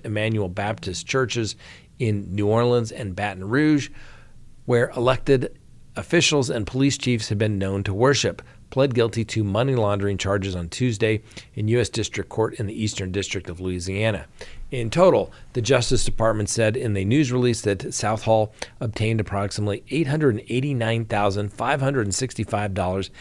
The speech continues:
and eighty-six cents. That's a lot of money through his alleged fraudulent scheme. Now, Mister Southall, who's sixty-four, has been the executive pastor at the First Emmanuel Baptist for more than three decades,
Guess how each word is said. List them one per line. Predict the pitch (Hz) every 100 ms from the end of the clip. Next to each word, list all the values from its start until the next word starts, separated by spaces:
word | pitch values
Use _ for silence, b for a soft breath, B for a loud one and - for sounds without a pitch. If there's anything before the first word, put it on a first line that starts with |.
| B B B
and | 85 - -
eighty-six | 156 175 - 143 131 -
cents. | 120 87 - - - - - -
That's | 110
a | 90
lot | 82 98 131
of | 147
money | 139 110 101 B B B B
through | - 131 123
his | 117 107 107 101 - -
alleged | 101 92 98 95 104 -
fraudulent | - 95 95 92 98 98
scheme. | - - 170 127 76 - B B B
Now, | 98
Mister | 104 120 - 131
Southall, | 120 123 - 98 95
who's | 95 -
sixty-four, | 113 - 92 - 147 156 135 B B B B
has | 127
been | 117 131
the | 123
executive | 110 104 107 101 95
pastor | 90 95 - 101
at | 90
the |
First | - 110 -
Emmanuel | 101 98 95 87
Baptist | 98 95 - 92 -
for | 104
more | 107 110
than | 95 87
three | 98 92
decades, | 82 117 110 113 107 -